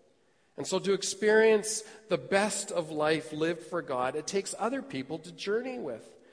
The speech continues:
And the Bible needs, makes it so clear that, that we all need each other. And so community is belonging. It's, it's rooted in common values and purposes. And so it's this, this bonding together of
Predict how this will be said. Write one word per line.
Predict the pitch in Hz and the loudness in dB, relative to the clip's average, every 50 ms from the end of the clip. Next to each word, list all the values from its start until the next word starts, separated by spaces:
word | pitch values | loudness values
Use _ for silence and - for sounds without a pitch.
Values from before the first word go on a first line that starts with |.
| - - - - | -20 -20 -20 -12
And | - - | -8 -6
the | 202 | -2
Bible | 170 208 233 262 262 262 247 | 0 2 2 2 2 0 0
needs, | 247 254 254 233 | 0 -2 -2 -2
makes | - 220 226 233 233 - | 0 0 0 0 0 -4
it | - - | -8 -10
so | - - - - 277 311 | -10 -6 -2 0 0 0
clear | 294 - - - 339 320 | 0 -2 -2 -2 0 0
that, | 247 233 208 - - - - - | 2 0 -2 -2 -6 -10 -2 0
that | 208 220 | 0 0
we | 214 233 240 | 2 2 2
all | 220 208 226 240 247 240 | 4 4 4 4 4 2
need | 220 196 196 208 214 202 | 2 0 0 0 0 -2
each | 214 190 175 - - 196 | -4 -6 -6 -6 -4 -2
other. | 165 170 170 156 139 110 95 92 92 - - - - - _ _ _ _ _ - 175 | -2 -2 0 -2 -4 -4 -6 -8 -14 -18 -20 -20 -20 -20 _ _ _ _ _ -4 -4
And | 175 | -2
so | - - 202 | -2 -4 -4
community | 185 - - 214 208 240 254 254 254 240 240 | -4 -4 -4 -2 0 0 0 0 0 0 0
is | 220 190 156 | 0 0 0
belonging. | 143 - - 160 151 147 143 156 170 180 196 202 196 175 156 139 139 139 | -2 0 0 2 2 2 2 2 4 6 6 6 6 4 2 0 0 0
It's, | 135 - - - - - - - | -2 -2 -6 -14 -14 -6 -2 0
it's | 180 - - | 0 0 -2
rooted | 165 165 175 233 254 262 254 247 214 | -4 -6 -4 -2 -2 -2 0 0 2
in | 202 170 | 0 0
common | 151 - - - - 196 208 214 208 208 190 165 | 0 -4 -10 -8 -4 -2 0 2 2 2 0 -2
values | 143 147 160 156 170 190 196 185 180 156 135 131 117 135 | -2 -2 0 0 2 2 0 0 -2 -2 -4 -4 -4 -6
and | 135 131 131 | -6 -8 -6
purposes. | - - 214 208 196 202 180 - - 127 107 101 - - - - - - | -4 -2 -2 -2 -2 -4 -4 -4 -6 -8 -8 -10 -12 -14 -18 -18 -6 -4
And | - 170 | -4 0
so | - 208 208 | 2 2 0
it's | 190 196 - | 0 0 -4
this, | 202 208 185 160 - - - - - - - | -4 -4 -4 -4 -6 -8 -12 -18 -20 -18 -4
this | - 175 180 151 | 0 0 0 0
bonding | 151 139 - - - - 185 196 233 254 262 262 262 262 262 262 254 | -2 -8 -12 -10 -4 -2 0 2 4 4 2 2 2 0 -2 -2 -2
together | - 233 190 170 - 175 170 185 190 190 175 165 | -4 -6 -4 -2 0 2 4 4 4 2 0 0
of | 160 147 131 | -2 -2 -4